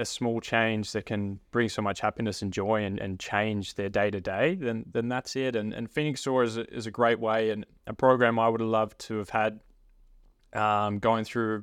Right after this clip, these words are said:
primary school especially. You know, that was a, a very difficult time in my life and, and in my journey, and, and, and hence why I'm so, I guess, probably over the top with my own kids of, of trying to be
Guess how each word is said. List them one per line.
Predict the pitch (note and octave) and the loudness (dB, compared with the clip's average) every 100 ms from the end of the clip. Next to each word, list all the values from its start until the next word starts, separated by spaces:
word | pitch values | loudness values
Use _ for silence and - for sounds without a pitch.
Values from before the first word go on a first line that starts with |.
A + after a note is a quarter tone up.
| - | -4
primary | B2 A#2 A#2 | 0 0 0
school | - A2+ | -4 -4
especially. | G#2+ B2+ B2+ - C#3 C3+ - | -2 -2 -2 0 -2 -2 -8
You | A2+ | -6
know, | G#2 | -2
that | G#2+ | 0
was | A2+ G#2 | -2 -4
a, | G#2 G#2 | -6 -4
a | G#2+ | -2
very | A2+ A2+ | 2 2
difficult | G#2 A#2+ A2+ - A#2 | 2 -4 -4 -4 -6
time | - A#2 A2+ A2 A2 - _ _ _ _ - | -4 -2 0 -2 -4 -10 _ _ _ _ -6
in | A#2+ | 0
my | A#2+ B2 | 4 4
life | A#2+ A#2+ A2+ - | 6 4 2 0
and, | A2+ A2 A2 | -2 -2 -2
and | A2 | -4
in | A2 | 0
my | A2+ A#2+ | 2 2
journey, | A#2 A2 A2 A2 G#2+ | 2 0 0 0 -2
and, | G2+ - | -2 -6
and, | G2+ G2 - - | -8 -10 -10 -12
and | G2+ | -10
hence | A#2 G#2+ - | -6 -6 -6
why | G#2 G#2 | -6 -4
I'm | G#2 | -4
so, | - - G#2+ G#2+ G#2+ G#2+ G2+ - | -6 -6 -2 0 0 0 -4 -10
I | - - - | -16 -6 -2
guess, | C3 | -2
probably | - C3+ B2 A#2 | 2 2 4 2
over | A#2+ A#2+ | 0 0
the | A#2 | -4
top | - B2+ B2 | 2 2 2
with | A#2+ B2 | -2 -2
my | A#2+ B2 | -2 0
own | B2 A#2 | -2 -2
kids | B2+ D#3+ E3+ D3 | 0 0 0 -2
of, | B2+ A#2 A#2 | -2 -2 -4
of | A#2 | -4
trying | - B2+ | 0 0
to | B2 | 0
be | B2 A#2 | 0 -2